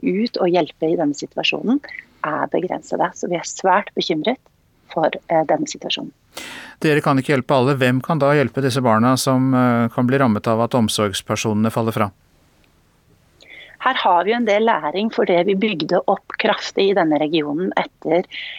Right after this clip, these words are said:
Speaker 1: hiv-aids-epidemien. Fordi det var, nettopp var så mange barn som endte opp uten omsorgspersoner, så gikk vi i likhet med mange andre inn for å bygge opp strukturer. De strukturene er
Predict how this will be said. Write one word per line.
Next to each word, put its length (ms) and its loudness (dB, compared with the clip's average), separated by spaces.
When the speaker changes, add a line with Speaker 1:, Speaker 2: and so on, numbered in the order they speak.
Speaker 1:
hiv-aids-epidemien. 1400 0
Fordi 360 2
det 120 0
var, 240 2
nettopp 360 0
var 180 4
så 140 -2
mange 220 0
barn 220 2
som 160 -6
endte 320 -4
opp 100 -4
uten 300 -2
omsorgspersoner, 840 -2
så 260 -2
gikk 340 -2
vi 380 -2
i 20 0
likhet 540 -4
med 160 0
mange 180 2
andre 400 0
inn 240 0
for 140 -2
å 100 0
bygge 280 -2
opp 120 -4
strukturer. 580 -4
De 220 2
strukturene 840 0
er 280 4